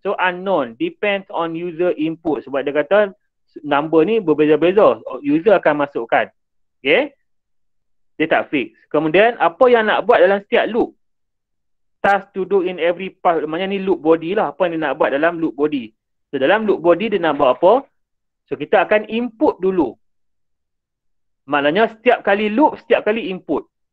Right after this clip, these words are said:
So, kita akan dapat nombor yang berbeza lah, betul tak? Okey, kemudian kita buat apa? Then, ini yang pertama kita nak buat. Dan yang kedua, kita akan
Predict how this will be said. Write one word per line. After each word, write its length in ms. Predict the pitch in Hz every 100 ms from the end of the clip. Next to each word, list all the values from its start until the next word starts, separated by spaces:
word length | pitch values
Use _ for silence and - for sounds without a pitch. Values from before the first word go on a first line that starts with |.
| _ _ _ _ _ _
So, 160 | 196
kita 80 | 202
akan 160 | 185 180
dapat 160 | 160
nombor 240 | 170 175 180
yang 80 | 170
berbeza 320 | 170 175 185
lah, 160 | 226
betul 160 | 202 202
tak? 160 | 110 _ _ _ _ _ _ _ _ _ _ _ _ -
Okey, 240 | 120 - -
kemudian 480 | 147 156 208 262 285
kita 240 | _ 170
buat 240 | 147 127
apa? 320 | 127 190 277 311 _ _ _ _ _ _ _ _ _ _
Then, 400 | 139 180 254 269 -
ini 160 | 165
yang 80 | 160
pertama 400 | 160 160 160 156
kita 80 | 151
nak 240 | 139 120
buat. 240 | 165 247 165
Dan 160 | 175
yang 60 | 165
kedua, 240 | 160 196 240
kita 240 | 214 175
akan 240 | 202 247